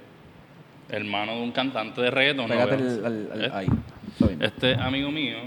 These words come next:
Speaker 1: aquí estoy bien.
Speaker 2: Ahí está bien, sí.
Speaker 1: Este amigo mío que es hermano de un cantante de un reggaetón que se decidió a hacer un OnlyFans.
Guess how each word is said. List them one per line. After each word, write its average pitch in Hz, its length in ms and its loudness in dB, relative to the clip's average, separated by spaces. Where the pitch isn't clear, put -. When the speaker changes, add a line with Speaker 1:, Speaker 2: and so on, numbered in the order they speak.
Speaker 1:
aquí 101 220 -4
estoy 151 240 -4
bien. 151 160 -4
Speaker 2:
Ahí 107 100 0
está 104 140 0
bien, 104 180 -6
sí. - 120 -14
Speaker 1:
Este 113 200 0
amigo 135 220 6
mío 143 220 4
que 113 140 4
es 117 240 -4
hermano 113 320 -2
de 120 80 -2
un 127 40 0
cantante 135 260 0
de 147 60 0
un 143 60 0
reggaetón 160 380 2
que 147 100 -6
se 120 100 -2
decidió 104 300 0
a 101 40 0
hacer 143 200 -2
un 127 80 -4
OnlyFans. 110 520 -6